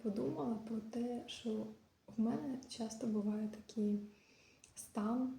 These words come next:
настрій, коли, е, я взагалі,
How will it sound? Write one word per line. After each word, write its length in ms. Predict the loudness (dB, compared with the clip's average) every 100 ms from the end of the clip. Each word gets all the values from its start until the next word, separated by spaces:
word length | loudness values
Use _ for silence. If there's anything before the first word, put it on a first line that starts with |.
| 0
настрій, 840 | 2 4 2 -2 0 2 2 -2 -14 _ _ -2
коли, 420 | 2 4 6 6
е, 520 | 6 4 4 4 2
я 220 | 4 2 2
взагалі, 680 | 0 -2 2 4 6 4